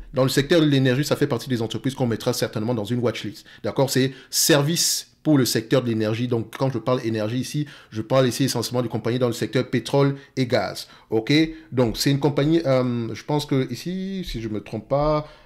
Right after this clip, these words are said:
euh, elle est bien localisée, oui, c'est à Houston. OK, je pense également qu'elle est cotée, euh, au, en, bref, c'est pas... ça, c'est pas important, ça. Bref, c'est une compagnie américaine ici, d'accord ?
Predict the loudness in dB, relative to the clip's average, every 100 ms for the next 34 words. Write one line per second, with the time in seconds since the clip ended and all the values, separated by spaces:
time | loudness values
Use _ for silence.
0 | -4 2 2 2 0 2 2 2 -2 -2
1 | -4 -4 -6 -2 -2 -2 -2 -2 0 -2
2 | -4 -2 -4 -2 -2 -2 -2 -2 -2 -4
3 | -4 -4 -4 -8 -10 -12 -14 -16 -18 -12
4 | -10 -8 -8 -10 -14 -20 -20 _ -10 -8
5 | -6 -6 -8 -10 -12 -8 -8 -8 -6 -6
6 | -6 -6 -8 -6 -6 -6 -10 -10 -10 -8
7 | -8 -2 -2 -2 -8 -20 -10 -6 -4 -4
8 | -2 0 -2 -4 -4 -6 -6 -10 -10 -2
9 | 2 0